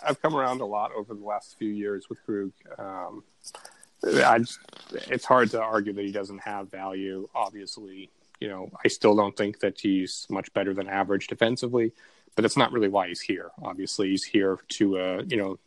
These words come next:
to put up points and, again, to, to help transition the puck, um, from defense to offense as well. And, you know, right now with a team that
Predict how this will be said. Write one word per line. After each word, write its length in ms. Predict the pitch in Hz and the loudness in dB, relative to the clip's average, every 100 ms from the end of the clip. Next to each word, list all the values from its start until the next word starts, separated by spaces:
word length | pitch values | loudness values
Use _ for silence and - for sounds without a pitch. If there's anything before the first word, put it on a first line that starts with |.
| _ | _
to 80 | - | 2
put 160 | 113 | 4
up 100 | 104 | 4
points 380 | - 107 104 101 | 2 4 4 2
and, 100 | 95 | -2
again, 260 | 92 95 92 | 0 0 2
to, 180 | 95 90 | -2 -2
to 560 | - - - - - | -6 -18 -16 -16 0
help 160 | 131 110 | 4 4
transition 640 | - 101 101 95 107 95 - _ | 2 0 2 0 0 -2 -6 _
the 80 | - | -8
puck, 280 | - 95 - - _ - | -4 -4 -6 -20 _ -10
um, 300 | 113 113 110 | -8 -6 -8
from 140 | - | 0
defense 360 | 110 104 101 95 | 4 4 2 -6
to 100 | - | -2
offense 460 | 107 - 101 98 107 | -2 0 -2 -2 -2
as 100 | 107 | 0
well. 300 | 95 92 - - - - _ _ - | 0 0 -6 -20 -20 -20 _ _ -2
And, 400 | 107 101 95 92 | 2 2 0 0
you 140 | 110 104 | 4 6
know, 100 | 98 | 8
right 220 | 107 107 | 6 6
now 160 | 107 | 2
with 100 | 107 | 0
a 60 | 101 | -2
team 300 | - 120 110 | -2 -2 0
that 120 | 98 | -4